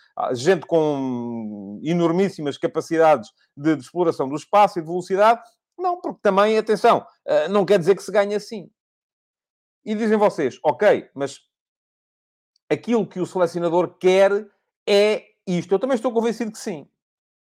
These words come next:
Que Fernando Santos quer isto, porque senão não, não tomava as opções que tomou, ou que tem tomado de forma repetida.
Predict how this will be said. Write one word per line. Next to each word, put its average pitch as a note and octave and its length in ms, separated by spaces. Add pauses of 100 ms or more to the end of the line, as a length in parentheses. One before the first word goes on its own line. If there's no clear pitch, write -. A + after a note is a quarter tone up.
(600)
Que - 80
Fernando E3+ 300
Santos F#3 300
quer F3+ 220
isto, F3+ 300 (120)
porque - 140
senão A#2 140
não, B2+ 100 (120)
não D#3 140
tomava C#3 280
as C#3 120
opções D3+ 360
que - 80
tomou, F#3 300
ou A#2+ 140
que - 80
tem D3+ 120
tomado D3 360
de - 80
forma C#3+ 280
repetida. C3 560